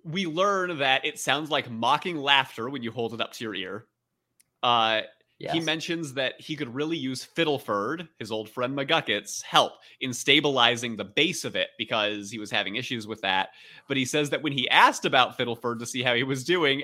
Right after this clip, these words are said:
Speaker 1: everybody in the room abruptly changed the subject. So he does not know, uh, what has happened to McGucket at this point.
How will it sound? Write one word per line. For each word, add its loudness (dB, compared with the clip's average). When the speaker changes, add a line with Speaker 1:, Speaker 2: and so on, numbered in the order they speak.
Speaker 1:
everybody 4
in 0
the -2
room 0
abruptly -2
changed -4
the -10
subject. -4
So -4
he -4
does 0
not 4
know, 2
uh, 4
what -2
has -8
happened 2
to -4
McGucket -8
at -18
this -12
point. -10